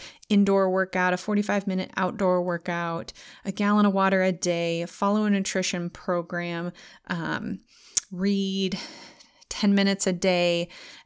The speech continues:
uh, take progress pictures daily. That's a lot, right? So while I think it's a great idea, I don't think it's for everyone. So again, maybe that's not a great example. Maybe your thought is to get outside and walk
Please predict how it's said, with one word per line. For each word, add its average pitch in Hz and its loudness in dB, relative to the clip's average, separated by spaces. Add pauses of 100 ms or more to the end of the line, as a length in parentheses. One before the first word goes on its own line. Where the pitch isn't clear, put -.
uh, - -6
take 202 0
progress 190 0
pictures 190 -4
daily. 170 -2 (300)
That's 254 -2
a 226 2
lot, - 2 (100)
right? 175 2
So 170 0 (1080)
while 185 2
I 175 -2
think 180 -4
it's 175 -6
a 175 -2
great 160 -2
idea, 165 4
I 180 6
don't 156 -2
think 160 -6
it's - -2
for 175 0
everyone. - -4
So 226 0
again, 233 0
maybe 247 2
that's 185 -2
not - -4
a 180 -4
great 165 -2
example. 160 -2
Maybe 294 4
your 269 2
thought 208 0
is 180 0
to 190 2 (440)
get 202 4
outside 202 2
and 170 -4
walk 165 -2